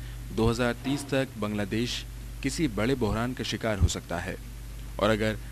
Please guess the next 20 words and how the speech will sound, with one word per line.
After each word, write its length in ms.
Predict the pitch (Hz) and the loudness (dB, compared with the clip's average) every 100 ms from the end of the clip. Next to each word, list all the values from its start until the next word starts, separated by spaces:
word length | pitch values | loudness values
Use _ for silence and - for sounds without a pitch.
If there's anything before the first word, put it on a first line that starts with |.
| - 104 | -4 2
आलमी 340 | 113 117 120 | 2 2 0
माहौलियाती 580 | 110 107 107 104 107 113 - | 0 0 0 -2 -2 -2 -2
आलूदगी 380 | 104 104 120 | 2 2 4
पर 140 | 120 110 | 2 2
काबू 260 | 104 101 104 | 0 0 0
ना 160 | 95 120 | 0 0
पाया 260 | 123 113 | 2 2
गया 280 | 107 110 113 - - - - | 2 0 0 -4 -10 -6 2
तो 80 | 113 | 4
रवां 260 | 117 147 143 | 4 2 0
सदी 260 | 123 123 | 0 0
के 100 | 120 104 | 2 2
आखिर 280 | 101 131 120 | 2 0 -2
तक 300 | 120 117 - | -2 -2 -2
मौजूदा 420 | 107 113 123 131 123 | 0 0 2 2 4
बांग्लादेश 520 | 107 101 101 113 - | 2 2 -2 -2 0
का 100 | 107 | -2
एक 140 | 107 | -2
चौथाई 360 | - 101 104 117 | -4 -2 -2 -2
हिस्सा 360 | 107 - 104 | -2 0 -2